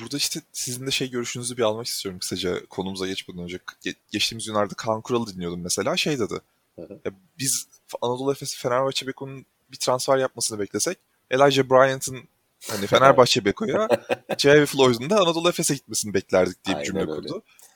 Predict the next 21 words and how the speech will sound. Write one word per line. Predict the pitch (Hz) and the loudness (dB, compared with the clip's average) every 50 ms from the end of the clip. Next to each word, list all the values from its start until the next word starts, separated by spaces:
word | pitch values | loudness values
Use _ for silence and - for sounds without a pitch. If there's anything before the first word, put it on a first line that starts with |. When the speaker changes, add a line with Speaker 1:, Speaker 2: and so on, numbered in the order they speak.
| _ - | _ -6
Speaker 1:
Ya | 113 107 - _ _ _ | -6 -6 -6 _ _ _
hala | - - 139 165 196 214 175 120 | 2 4 4 6 6 4 0 0
bakıyorum, | 107 - - 107 98 110 127 | -2 -6 -6 -6 -6 -2 0
hala | 131 147 151 147 120 | 0 2 2 4 4
aynı | 117 113 113 113 | 4 2 2 -2
sorunlar | - - 117 110 110 113 110 107 107 | -4 -6 -6 -8 -4 -4 -2 0 2
devam | 110 113 123 127 117 | 2 2 2 0 -2
ediyor | 98 92 92 90 87 | -4 -4 -4 -4 -4
bence | 87 90 90 92 98 | -4 -6 -4 -6 -6
de. | 139 185 202 - _ _ _ _ _ - - | -8 -8 -10 -14 _ _ _ _ _ -8 -6
Yani | 104 104 107 92 - _ _ _ _ _ _ _ _ - | -6 -6 -6 -12 -18 _ _ _ _ _ _ _ _ -6
Djordjevic'in | 113 110 104 110 117 160 202 220 - - - 165 | -2 0 0 0 0 -4 -4 -2 -4 -4 -4 -4
sahada | 156 - - 131 120 131 156 | -8 -6 -2 0 0 0 -2
kurmaya | - - - 131 131 143 160 | -4 -8 -12 -10 -8 -6 -4
çalıştığı, | - - 127 110 - - - 98 | -4 -2 -2 -2 -2 -2 -2 -2
oynatmaya | 113 123 - _ 156 147 | -4 -4 -6 _ -8 -8
çalıştığı | - 131 - - - - 151 147 | -6 -4 -4 -4 -6 -6 -6 -6
oyun. | 120 95 98 120 - - - - - _ _ _ _ _ _ _ | -6 -6 -8 -10 -14 -20 -20 -20 -20 _ _ _ _ _ _ _
Ya | 104 95 101 - | -14 -12 -10 -10
dün | 170 185 | -8 -2
işte | 175 - - - 113 95 85 | 0 0 0 0 0 -2 -2